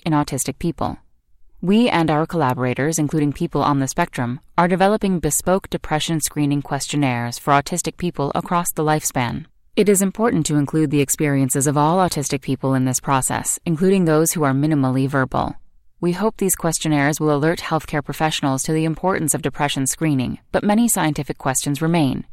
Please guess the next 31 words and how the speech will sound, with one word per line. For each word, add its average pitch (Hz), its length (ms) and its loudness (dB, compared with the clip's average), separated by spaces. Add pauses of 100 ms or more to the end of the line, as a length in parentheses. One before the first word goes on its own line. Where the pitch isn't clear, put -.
(120)
We 180 140 4
don't 214 180 4
know 208 140 2
why 151 240 2
autistic 131 420 -2
individuals 135 540 0
are 139 120 2
especially 143 460 -2
vulnerable 143 480 2
to - 140 -4
depression. 175 500 -2 (600)
We 165 100 4
don't 156 180 4
know 151 180 4
exactly 143 440 0
how 139 300 0
depression 147 480 0
manifests 139 680 0
in 147 140 2
this 135 160 2
group 147 340 0 (160)
or 175 140 2
how 196 240 2
those 208 180 2
characteristics 156 720 -2
might 147 240 0
affect - 380 -4
its - 240 -4
identification 160 920 -2 (140)
and 151 140 2
treatment. - 520 -6